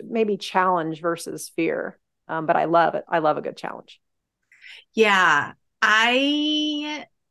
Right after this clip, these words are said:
Speaker 2: definitely find myself putting myself into those situations where sometimes unexpectedly, like when I
Speaker 1: Yeah.
Speaker 2: climbed my first mountain in the dark, it's only because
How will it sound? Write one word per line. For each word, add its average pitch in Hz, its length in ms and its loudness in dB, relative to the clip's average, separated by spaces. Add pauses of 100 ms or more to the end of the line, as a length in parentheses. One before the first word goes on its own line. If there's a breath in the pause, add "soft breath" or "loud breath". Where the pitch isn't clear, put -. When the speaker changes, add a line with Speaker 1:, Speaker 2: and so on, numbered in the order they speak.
(140)
Speaker 2:
definitely 208 1040 -2 (140)
find 185 280 -2
myself 170 520 -6
putting 180 260 -6
myself 170 460 -6
into 165 500 -6
those 156 240 -8
situations 160 1300 -8 (140)
where 165 880 -2
sometimes 302 480 4
unexpectedly, 208 920 0 (360 loud breath)
like 185 120 -2
when 190 140 4
I 180 40 4
Speaker 1:
Yeah. 175 60 -4 (140)
Speaker 2:
climbed 196 240 -2
my 190 160 4
first 185 300 0
mountain 170 400 0
in 165 240 -4
the 160 80 -4
dark, 165 440 -2 (200)
it's 180 260 -4
only 190 240 -2
because 170 640 -4